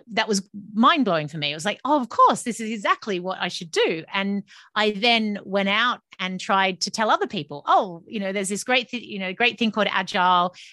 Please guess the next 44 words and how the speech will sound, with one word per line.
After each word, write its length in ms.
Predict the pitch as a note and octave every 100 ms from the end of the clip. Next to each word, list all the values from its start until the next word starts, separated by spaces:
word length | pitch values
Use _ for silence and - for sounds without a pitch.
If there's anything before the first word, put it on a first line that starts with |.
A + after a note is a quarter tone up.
| -
And 80 |
if 80 | F3+
we 80 | F#3+
bring 180 | G3+ B3
it 100 | A3+
into 220 | G#3 G3
H 300 | F3 E3+ -
R, 220 | F#3 F3+
it's 140 | F#3 -
gonna 140 | F3
help 300 | E3 G#3+ G#3
you 100 | F#3+
solve 320 | F3+ F#3+ F3+
your 120 | D#3+
problems. 600 | D#3+ - G#3 A3+ A3 G#3+
It's 160 | G3 E3+
gonna 200 | E3+ E3
help 240 | E3+ G3 -
you 140 | F3+
co-create 580 | - F#3+ F#3 F#3 F3 E3+
great 300 | - F3 -
solutions." 880 | - F#3 A3+ - G3+ F#3 F#3+ F#3+ - - - - - - _ _ _ -
But 160 | A3
no 160 | A3+ B3
one 160 | C4+
really 220 | A#3+ A#3 A3+
knew 160 | A3
what 100 | A3
I 60 | G#3+
was 100 | G3
talking 320 | E4 F4+ G#3
about 240 | D#3 C#3
at 100 | C#3 -
the 60 |
start. 400 | - G#3 D#3 - - -
And, 440 | F#3 G3 G3 G3 F#3 -
um, 500 | - F3+ F3 F3+ F3 E3 _ -
but 160 | A3
I, 680 | A3 A3 G#3+ G#3+ G#3+ G#3 G3 - _ _ _ -
I 160 | G3 G3+
knew 440 | G3+ B3+ E4+ F#3+
that 180 | F#3 F3+ -
this 240 | G3+ -
was, 560 | G3 F#3+ F3+ F3 -